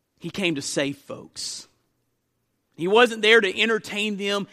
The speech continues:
He was there to be their Lord and Savior, and he was calling on them to follow him and embrace him fully.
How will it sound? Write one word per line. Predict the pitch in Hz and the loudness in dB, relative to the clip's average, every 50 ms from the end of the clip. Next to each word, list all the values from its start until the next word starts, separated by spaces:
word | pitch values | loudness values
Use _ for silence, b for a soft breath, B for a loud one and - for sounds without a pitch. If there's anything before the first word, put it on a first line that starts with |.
| b b b | b b b
He | - 190 202 | -8 -6 -4
was | 208 202 208 170 147 | -2 -2 -4 -4 -2
there | 151 180 180 175 175 170 | -2 0 0 0 0 -2
to | - - 156 | -4 -6 -6
be | 143 170 170 | -6 -4 -2
their | 151 147 139 | -2 -2 -2
Lord | 139 147 151 156 147 143 | -2 0 0 0 0 -2
and | 139 - | -4 -6
Savior, | - 165 160 160 139 131 131 123 | -4 -2 -2 -2 -2 -4 -6 -8
and | 117 | -8
he | 165 180 | -8 -10
was | 165 147 - | -10 -10 -10
calling | - - 185 180 196 208 202 165 | -10 -6 -4 -2 -2 -2 -2 -4
on | 156 147 | -6 -6
them | 147 143 143 | -6 -6 -6
to | - 143 127 | -8 -12 -16
follow | - _ _ - 175 165 208 202 151 135 120 - | -18 _ _ -6 -4 -4 -4 -4 -4 -6 -8 -8
him | - - 127 117 110 104 104 120 117 _ _ _ _ _ _ _ _ _ _ _ _ _ _ _ _ _ _ _ _ _ _ - | -10 -14 -16 -16 -16 -16 -18 -20 -20 _ _ _ _ _ _ _ _ _ _ _ _ _ _ _ _ _ _ _ _ _ _ -4
and | 151 160 156 | -2 -2 -2
embrace | 143 147 127 147 160 156 - - 156 | -2 -2 0 0 0 0 0 -2 -4
him | 139 135 | -4 -6
fully. | 131 _ - 160 156 127 104 104 113 - | -6 _ -4 -4 -4 -4 -6 -12 -20 -20